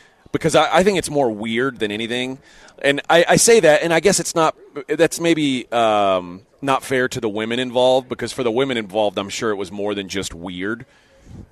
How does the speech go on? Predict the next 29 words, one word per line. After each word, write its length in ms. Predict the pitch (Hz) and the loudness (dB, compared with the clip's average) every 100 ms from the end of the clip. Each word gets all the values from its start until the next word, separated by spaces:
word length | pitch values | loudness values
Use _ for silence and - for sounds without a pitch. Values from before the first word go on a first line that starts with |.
| - | -8
It's, 200 | 98 - - | -8 -8 -12
it's, 440 | 104 98 - - - _ _ - | -10 -8 -8 -10 -12 _ _ -10
you 200 | 104 123 | -8 -6
know, 140 | 95 90 | -6 -6
it's 140 | - | -4
sad 400 | - 92 95 98 | -4 -2 0 -2
or 80 | 95 | -4
whatever, 420 | 95 98 113 87 | -4 -2 -2 -4
but 240 | 80 98 - _ _ _ - - _ _ | -6 -8 -8 _ _ _ -20 -20 _ _
all 400 | 110 110 147 160 | -4 0 4 6
I 80 | 156 | 4
can 140 | 156 | 2
think 160 | 120 127 | -4 -2
about 180 | 123 113 | 0 0
is 100 | 107 | -2
Deshaun, 540 | 117 - 123 120 127 | -6 -4 -2 -2 -2
like, 340 | 110 104 - - _ _ _ _ _ _ _ _ - - - - | -2 -2 -4 -20 _ _ _ _ _ _ _ _ -20 -20 -20 -14
trying 360 | - 139 143 | -6 -4 -2
to 80 | 123 | -4
touch 340 | - 123 143 | -4 -4 -4
these 180 | - 113 | -4 -6
women 320 | 101 131 127 | -6 -6 -6
with 100 | 113 | -4
his 100 | 101 | -6
penis, 500 | - - 139 131 95 | -8 -8 -6 -6 -6
and 60 | 107 | -8
it's 120 | 107 | -6
like, 380 | 117 101 - - | -4 -4 -8 -16
dude, 200 | - 147 | -14 -14